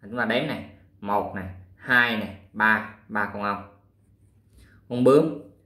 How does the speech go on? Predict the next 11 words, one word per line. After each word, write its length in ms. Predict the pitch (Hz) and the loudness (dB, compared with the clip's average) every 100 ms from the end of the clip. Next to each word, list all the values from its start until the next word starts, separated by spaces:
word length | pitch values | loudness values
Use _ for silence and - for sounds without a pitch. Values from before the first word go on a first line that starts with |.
| _ - | _ -10
một 240 | 101 95 113 | -6 -4 -4
con 160 | 117 | 2
bướm, 360 | 120 147 180 - - _ | 4 2 -2 -12 -20 _
hai 320 | - 131 120 110 | -12 -2 -2 0
con 160 | 113 110 | 0 4
bướm, 180 | 135 - - _ _ _ _ _ _ _ _ _ - _ | 2 0 -12 _ _ _ _ _ _ _ _ _ -20 _
hai 380 | - 110 107 107 | -10 -6 -6 -6
con 140 | 104 | -4
bướm. 300 | 107 123 147 - - _ _ | -2 -2 -4 -14 -20 _ _
Con 180 | 123 123 | -10 4
kiến, 480 | 147 175 - - | 4 6 -2 -10